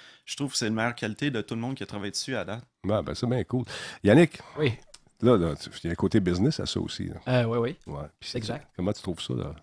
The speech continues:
Speaker 2: Gérer de la business, puis
Speaker 3: Euh,
Speaker 2: là
Speaker 3: ben, moi, j'ai pas à,
Speaker 2: T'as,
Speaker 3: j-,
Speaker 2: non ?
Speaker 3: j'ai, j'ai pas à gérer tant de business que ça dans la compagnie, mais on est prêt, jus-, justement, vu qu'on connaît nos, nos,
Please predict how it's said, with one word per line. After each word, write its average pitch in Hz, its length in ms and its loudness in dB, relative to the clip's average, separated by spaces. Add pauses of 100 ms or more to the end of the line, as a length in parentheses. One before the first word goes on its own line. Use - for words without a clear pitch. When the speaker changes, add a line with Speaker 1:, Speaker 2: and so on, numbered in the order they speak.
(120)
Speaker 2:
Gérer 95 500 6
de 120 140 6
la 143 60 12
business, 127 640 10
puis - 180 2
Speaker 3:
Euh, - 20 10
Speaker 2:
là 175 180 12
Speaker 3:
ben, 196 260 8
moi, 285 140 6
j'ai 185 200 8
pas 247 300 8
à, 127 360 8
Speaker 2:
T'as, 113 120 8
Speaker 3:
j-, 139 160 -2
Speaker 2:
non ? 120 300 6
Speaker 3:
j'ai, 151 80 -2
j'ai 151 80 0
pas 269 180 6
à 170 100 10
gérer 147 340 6
tant 160 220 0
de 143 40 0
business 131 320 0
que 135 80 -4
ça 165 100 -6
dans 165 80 -2
la 139 60 2
compagnie, 139 400 2
mais 139 240 6
on 139 220 6
est 147 100 10
prêt, 156 460 4
jus-, 147 220 -8
justement, 135 420 0
vu 120 120 -4
qu'on 131 180 6
connaît 131 380 6
nos, 131 340 4
nos, 123 160 -2